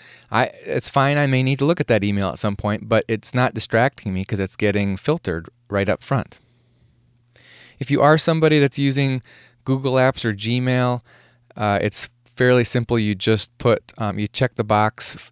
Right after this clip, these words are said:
to skip the inbox, uh, when the message arrives. So in other words, it's automatically archived, and, uh, you apply a label, in which, in which case I've named the label C C mail,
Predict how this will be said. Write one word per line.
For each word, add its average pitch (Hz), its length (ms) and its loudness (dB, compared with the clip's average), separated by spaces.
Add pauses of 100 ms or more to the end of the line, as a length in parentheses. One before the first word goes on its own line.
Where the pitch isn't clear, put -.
to 104 180 -2
skip - 440 -4
the 120 140 -4
inbox, 107 720 -2 (580)
uh, 101 220 -2
when 101 160 0
the 98 80 0
message 95 340 -2
arrives. 95 500 2 (100)
So 104 120 -4
in 98 80 -4
other 98 100 -2
words, 92 200 -4
it's 92 200 -6
automatically 98 640 -2
archived, 92 640 -4 (920)
and, 95 460 -2
uh, 87 280 0
you 95 220 -4
apply 104 600 0
a 92 100 -4
label, 95 440 0
in 92 140 -4
which, 90 260 -10
in 92 240 -6
which 101 200 -10
case 95 180 -6
I've 90 180 -2
named 90 320 -4
the 90 80 -8
label 90 300 -4
C 101 260 -6
C 98 260 -6
mail, 85 380 -6